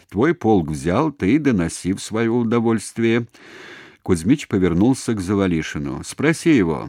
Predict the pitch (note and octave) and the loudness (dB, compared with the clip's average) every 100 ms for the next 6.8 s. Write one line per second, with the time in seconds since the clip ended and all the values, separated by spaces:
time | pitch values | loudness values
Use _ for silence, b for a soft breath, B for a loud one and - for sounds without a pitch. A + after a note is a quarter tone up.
0 | D2+ D3 D#3+ - - D2+ - - G2+ - | -6 -2 -2 -2 -6 -6 -8 -2 0 0
1 | E3+ E3+ D#3+ C#3 B2+ - A2+ A#2+ A#2 G2 | -2 0 2 2 2 0 2 2 2 2
2 | F#2+ G2 - D#3 F3+ D3+ - - - _ | 2 0 -2 -6 -6 -6 -14 -20 -20 _
3 | _ _ _ F#2 G#2 A#2+ B2 C3+ A2 B2 | _ _ _ -4 -2 0 2 2 0 -2
4 | A#2 - - B2+ A2+ A#1 - _ F#2+ - | -2 -6 0 2 2 0 -10 _ -6 -2
5 | G#2 D2 A#1+ - - - B B B B | -2 -4 -8 -12 -20 -20 B B B B
6 | - F2+ G2+ A#2+ D#3+ - C3+ | 0 4 4 4 2 0 -2